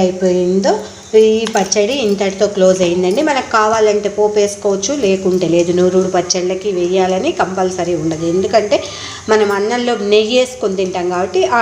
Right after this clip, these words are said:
టేస్ట్కి ఇది సరిపోతుంది, బాగుంటుంది. అట్లనే మనం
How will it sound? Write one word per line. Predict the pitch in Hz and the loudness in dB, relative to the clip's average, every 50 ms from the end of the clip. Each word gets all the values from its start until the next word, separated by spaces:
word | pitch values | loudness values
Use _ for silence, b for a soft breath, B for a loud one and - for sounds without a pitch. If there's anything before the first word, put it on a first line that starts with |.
| 214 - 226 | 0 0 0
టేస్ట్కి | 208 214 214 - - 233 - - 349 339 | 0 2 2 0 -2 -4 -2 0 0 0
ఇది | 349 302 302 - - | 0 -2 -4 -2 0
సరిపోతుంది, | 226 202 208 - - 208 185 190 185 170 180 180 170 175 196 | 0 0 0 -2 -2 -2 -2 -2 -2 -4 -2 -2 -2 0 0
బాగుంటుంది. | 185 180 170 165 160 151 - 156 147 147 160 156 147 B B B B B B B 214 202 | 0 0 0 0 -2 -4 -4 -6 -8 -8 -8 -8 -10 B B B B B B B -2 -2
అట్లనే | 196 - 240 226 220 226 269 370 427 - B B B B B - 214 | -2 -2 -2 -4 -4 -2 -2 -4 -4 -4 B B B B B -2 -2
మనం | 226 233 233 226 | 0 0 -2 -4